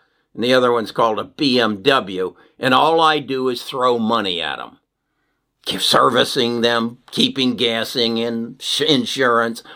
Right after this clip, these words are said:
I want an auto-, autonomous automobile. I know that forty-five thousand people are going to get killed on the har-, U S highways this next year. But if I can get the drivers out from behind the seat,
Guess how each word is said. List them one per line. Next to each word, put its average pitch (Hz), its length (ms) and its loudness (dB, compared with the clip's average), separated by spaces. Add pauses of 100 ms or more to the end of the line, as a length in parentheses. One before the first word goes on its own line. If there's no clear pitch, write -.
I 226 120 4
want 180 240 4
an 139 120 0
auto-, 123 500 -2
autonomous 123 640 -2
automobile. 92 840 -4 (500)
I 160 340 4
know 127 680 6
that 104 280 2 (180)
forty-five 120 800 2
thousand 113 760 -2
people 104 440 -4
are 104 120 -4
going 123 280 -2
to 127 80 -2
get 123 360 -4
killed 135 420 2
on 127 180 0
the 131 180 2
har-, 127 360 0 (280)
U 123 220 2
S 123 200 0
highways 107 720 0
this 110 260 -4
next 101 380 -6
year. 107 400 0 (320)
But 156 140 4
if 156 140 4
I 165 200 2
can 156 340 -2
get 190 320 2
the 147 120 0
drivers 139 640 0
out 139 300 0
from 123 180 -6
behind 123 460 -2
the 101 100 -12
seat, 131 380 -4